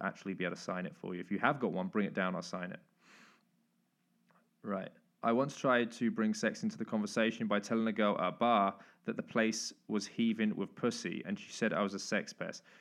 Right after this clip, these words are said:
Sex pest. Um, yeah. <laughs> Well,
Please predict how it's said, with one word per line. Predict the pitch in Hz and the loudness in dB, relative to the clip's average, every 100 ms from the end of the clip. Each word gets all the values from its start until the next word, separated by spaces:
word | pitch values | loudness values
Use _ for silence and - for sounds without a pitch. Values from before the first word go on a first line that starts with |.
| - _ _ _ _ _ - | -20 _ _ _ _ _ -14
Sex | - 101 - - - _ _ _ _ _ _ _ _ _ _ _ - | -4 -4 -6 -18 -20 _ _ _ _ _ _ _ _ _ _ _ -12
pest. | - - - - _ | -12 -12 -18 -20 _
Um, | 101 92 92 90 82 78 - _ _ _ - | -2 0 0 -2 -6 -10 -12 _ _ _ 0
yeah. | 113 113 101 76 - - - - 143 - | 4 6 6 2 -4 -8 -8 -2 -2 -2
<laughs> | 180 - - - - _ _ _ _ _ _ | -4 -6 -16 -20 -20 _ _ _ _ _ _
Well, | 135 131 | -4 -4